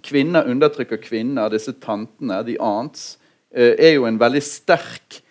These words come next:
maktfaktor i, i dette systemet her. Eh, sånn at du kan like gjerne se det som en utforskning av maktens, eh, logikk, som av en spesifikk form for kvinneundertrykkende, eh,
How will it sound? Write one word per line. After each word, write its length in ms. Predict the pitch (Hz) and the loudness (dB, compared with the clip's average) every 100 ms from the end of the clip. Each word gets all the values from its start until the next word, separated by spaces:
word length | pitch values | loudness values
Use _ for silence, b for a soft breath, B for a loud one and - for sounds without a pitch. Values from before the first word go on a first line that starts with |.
| _ _ | _ _
maktfaktor 960 | 131 135 - - 110 - - 98 92 - | -2 -2 -8 -4 -4 -4 -8 -8 -8 -8
i, 400 | 131 110 95 78 - _ | -8 -6 -8 -10 -14 _
i 220 | 156 131 101 | -10 -4 -2
dette 240 | 92 104 | -4 -8
systemet 520 | 101 - 107 87 87 | -16 -8 -4 -4 -4
her. 180 | 90 135 b b b _ | -6 -8 b b b _
Eh, 300 | 139 139 - | 2 2 2
sånn 220 | 123 180 147 | -4 -4 -4
at 80 | - _ | -6 _
du 140 | 147 151 | -8 0
kan 160 | 170 | 2
like 220 | 156 160 170 | 2 2 2
gjerne 180 | 131 | 2
se 240 | 143 233 214 | -2 2 2
det 120 | 151 | 2
som 100 | 143 | -4
en 120 | 135 135 | -4 -6
utforskning 560 | 175 - 131 107 - 107 | -12 -6 -6 -6 -8 -4
av 220 | 135 120 120 | 0 0 0
maktens, 960 | 151 147 - - - 95 - - - - _ _ - | -2 -4 -10 -14 -10 -8 -10 -14 -18 -20 _ _ -8
eh, 560 | 107 101 101 101 98 98 - | -4 -2 0 0 0 -2 -2
logikk, 640 | 120 113 139 139 - - | -2 0 -2 -4 -10 -16
som 300 | - 151 139 | -4 -2 2
av 180 | 147 127 | 2 4
en 220 | 123 120 - - 92 | 2 0 -6 -16 -20
spesifikk 720 | - - - 170 127 - 107 - | -16 -12 4 4 4 -4 -12 -6
form 220 | 127 117 | -8 -8
for 80 | 107 | -12
kvinneundertrykkende, 1040 | - 110 117 110 95 - 92 - 92 87 85 b b b _ - | -8 -6 -4 -4 -4 -6 -14 -8 -8 -8 -10 b b b _ -6
eh, 560 | 101 95 92 92 92 | -2 -2 -2 -4 -6